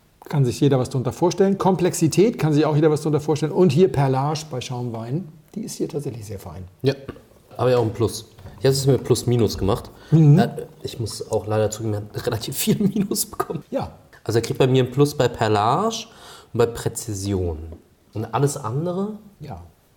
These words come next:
Speaker 1: Das ist sehr nat-, natural. Das ist
Speaker 2: Ja,
Speaker 1: sehr stallig,
Speaker 2: aber
Speaker 1: sehr, ja, Brottrunk und bisschen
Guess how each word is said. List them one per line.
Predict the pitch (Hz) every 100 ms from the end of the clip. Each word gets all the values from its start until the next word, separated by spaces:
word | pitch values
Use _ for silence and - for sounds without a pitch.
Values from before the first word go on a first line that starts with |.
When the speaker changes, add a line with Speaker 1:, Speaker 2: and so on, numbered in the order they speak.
| _ _ _ _ _
Speaker 1:
Das | 135 127
ist | 107
sehr | 143 165
nat-, | 135 - -
natural. | 139 139 - 101 101
Das | 117
ist | 135 107
Speaker 2:
Ja, | 160
Speaker 1:
sehr | 165
stallig, | - - 110 127 180 -
Speaker 2:
aber | - -
Speaker 1:
sehr, | 104 139 147 143 139 139 - - - - - - -
ja, | - 95 104
Brottrunk | 117 165 - - 180 185 190 -
und | 185 143 131 -
bisschen | - - - 127 120 113